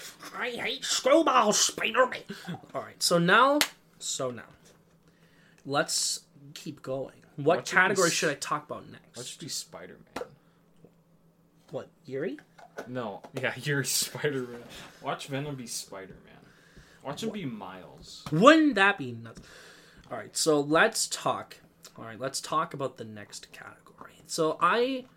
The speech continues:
Speaker 1: am not sure. Uh, you know what? Let's do art direction.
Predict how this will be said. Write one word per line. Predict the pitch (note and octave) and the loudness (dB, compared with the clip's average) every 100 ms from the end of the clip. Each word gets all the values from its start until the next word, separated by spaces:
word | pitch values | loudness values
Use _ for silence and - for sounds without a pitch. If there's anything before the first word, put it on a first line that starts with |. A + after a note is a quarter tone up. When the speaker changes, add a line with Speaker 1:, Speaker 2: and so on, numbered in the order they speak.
| _ - - - | _ -8 -6 -4
Speaker 1:
am | C#3+ | 2
not | D#3 G3+ - | 6 6 6
sure. | - - D#3+ C3 A2+ A2 _ - - _ _ _ _ _ _ - - | -2 -4 -2 -2 -4 -12 _ -20 -20 _ _ _ _ _ _ -18 -6
Uh, | C3+ C3 C3 C3 - _ C#3+ | 0 2 2 0 -6 _ -2
you | F3 | 2
know | G#3 | 4
what? | A#3+ A#3 - | 4 2 -4
Let's | D#3 G#3 - | -2 -2 -4
do | - B3 B3 B3 A#3 F#3+ _ _ _ _ _ _ D#3+ | -4 -6 -4 -4 -4 -6 _ _ _ _ _ _ 8
art | E3+ - | 8 8
direction. | C#3 A2+ - - G2+ F#2 | -6 -6 -8 -14 -14 -16